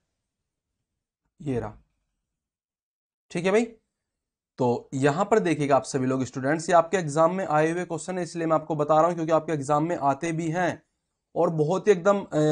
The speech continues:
सोच लीजिए कि मैं डीपली वे में जाके आपको समझाने की पूरी पूरी कोशिश कर रहा हूँ, ठीक है। तो आप क्या करोगे स्टूडेंट्स, यहाँ पे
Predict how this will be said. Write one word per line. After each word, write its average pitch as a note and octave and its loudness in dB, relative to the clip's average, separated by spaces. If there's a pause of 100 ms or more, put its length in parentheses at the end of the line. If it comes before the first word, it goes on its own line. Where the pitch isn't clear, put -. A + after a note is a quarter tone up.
(140)
सोच F#3+ -2
लीजिए F#3 0
कि G3+ -2
मैं G3 -2
डीपली F#3 -2
वे F3+ 0
में F#3 -4
जाके F3 2
आपको F3 -2
समझाने C#3+ 0
की F3+ -2
पूरी F3 -4
पूरी G3+ 2
कोशिश D#3 -2
कर A#2+ -6
रहा G#2+ -10
हूँ, G2+ -16 (460)
ठीक G3 -4
है। C#3+ 0 (560)
तो G3 -2
आप A3 2
क्या G#3+ 4
करोगे C3+ 0
स्टूडेंट्स, C3+ -4
यहाँ B2+ 0
पे C#3+ -8